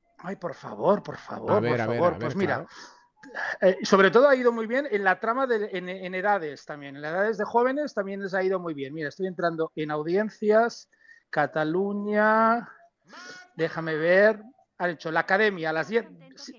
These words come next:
Speaker 1: hay que pensar que vienen después del informativo que en, que el telediario que en, en Cataluña arrasa, ¿eh?
Speaker 2: Picas muy
Speaker 1: Mira,
Speaker 2: arriba.
Speaker 1: ha hecho, ha hecho un dieciséis por ciento de cuota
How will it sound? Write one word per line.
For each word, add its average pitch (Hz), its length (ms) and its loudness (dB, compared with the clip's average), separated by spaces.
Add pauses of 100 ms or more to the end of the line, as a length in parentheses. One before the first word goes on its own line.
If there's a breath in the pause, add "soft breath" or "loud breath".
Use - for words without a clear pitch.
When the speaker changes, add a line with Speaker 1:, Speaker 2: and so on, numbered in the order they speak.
(200)
Speaker 1:
hay 196 120 0
que 240 100 -4
pensar 226 380 0
que 220 80 -6
vienen 208 220 -2
después 196 280 -2
del 220 140 4
informativo 196 600 -2
que 156 340 -4
en, 143 140 -10
que 139 160 -14
el 147 120 -10
telediario 160 480 2
que - 80 -6
en, 151 380 -10
en 139 200 -14
Cataluña 156 440 0
arrasa, 120 360 0
¿eh? 139 100 0
Speaker 2:
Picas 151 220 2
muy 139 220 -2
Speaker 1:
Mira, 151 200 6
Speaker 2:
arriba. 92 160 -4
Speaker 1:
ha 202 100 8
hecho, 170 400 -4 (800)
ha 185 140 8
hecho 180 300 -4
un 247 260 -4
dieciséis 180 800 0
por 170 180 -4
ciento 170 460 -2
de 262 100 -2
cuota 175 440 -2